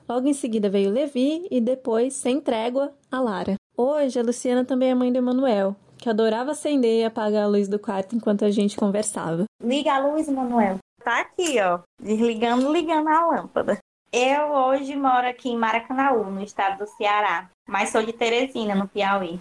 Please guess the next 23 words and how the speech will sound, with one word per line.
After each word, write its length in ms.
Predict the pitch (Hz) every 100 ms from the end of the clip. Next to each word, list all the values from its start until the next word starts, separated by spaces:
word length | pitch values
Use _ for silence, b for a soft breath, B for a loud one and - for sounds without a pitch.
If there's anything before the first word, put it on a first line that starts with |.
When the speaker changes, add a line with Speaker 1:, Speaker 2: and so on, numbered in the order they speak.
| - _
Speaker 1:
Ela 200 | 254 285
tinha 240 | 285 285 277
quinze 420 | 294 330 339 302
anos 420 | 262 240 254 254
quando 240 | - 247 240
ficou 220 | - 247
grávida 440 | 233 220 220 220
pela 380 | 220 233 220 220
primeira 420 | 220 220 214 214
vez, 500 | 233 180 233 - - -
no 80 | 226
primeiro 400 | 214 214 208 196
ano 220 | 196 202
do 80 | 196
ensino 320 | 208 - 220
médio. 420 | 233 - - - - -
Do 100 | 247
segundo 460 | - 240 240 302
filho, 480 | 277 - 254 277 233
quando 300 | 233 240 240
tinha 180 | 233 247
dezessete 640 | 233 240 240 233 220 -
anos. 420 | 233 190 202 -